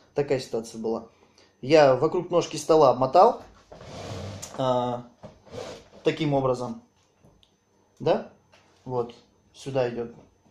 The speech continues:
ножка стола. И затянул. Соответственно, я просто упёрся ногами в этот стол, взял скалку. Сейчас, где моя скалка?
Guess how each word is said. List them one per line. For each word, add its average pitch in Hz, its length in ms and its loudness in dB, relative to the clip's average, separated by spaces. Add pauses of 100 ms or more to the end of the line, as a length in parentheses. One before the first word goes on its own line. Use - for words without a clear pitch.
(880)
ножка 123 320 -14
стола. 214 360 -4 (760)
И 208 360 -6 (340)
затянул. 170 800 -6 (920)
Соответственно, 190 600 -2 (180)
я 190 160 4
просто 233 340 2
упёрся 190 380 2
ногами 180 480 4 (260)
в 151 100 -6
этот 165 240 0
стол, 233 460 4 (1040)
взял 196 480 6
скалку. - 640 0 (240)
Сейчас, - 440 -16
где 135 180 -8
моя 120 160 -10
скалка? 120 380 -10